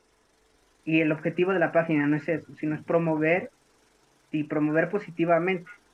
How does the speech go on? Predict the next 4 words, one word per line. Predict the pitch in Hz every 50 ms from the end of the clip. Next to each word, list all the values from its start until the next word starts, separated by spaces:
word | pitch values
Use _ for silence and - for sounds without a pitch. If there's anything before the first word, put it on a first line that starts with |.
| _ _
no | 147 151 160 156 151 -
para | 202 202 202 196 180
denigrar. | 165 156 147 139 139 143 147 139 135 - - _ _ _ _ _ _ _ _ _ _ _ _ _ _ _ _ _ _ _ _ _ -
Entonces, | 147 143 139 156 156